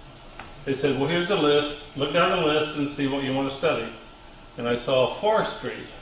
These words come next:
Yeah, I like the outdoors, so I'll study forestry. So I signed up for forestry. For three years,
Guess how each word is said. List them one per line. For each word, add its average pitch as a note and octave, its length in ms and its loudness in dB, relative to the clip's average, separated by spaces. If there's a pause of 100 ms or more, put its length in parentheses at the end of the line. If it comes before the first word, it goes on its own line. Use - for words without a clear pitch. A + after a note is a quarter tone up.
(680)
Yeah, - 320 -6
I F#3+ 120 8
like A#3 240 6
the F#3 100 6
outdoors, F3+ 500 6
so D3+ 200 2
I'll D#3 120 4
study D3 280 0
forestry. - 460 -2 (1080)
So C3 120 2
I B2+ 40 2
signed C#3+ 260 4
up D3 100 -2
for - 80 -10
forestry. - 400 -6 (1080)
For C3 80 -8
three F#3 580 -2
years, E3 1080 -2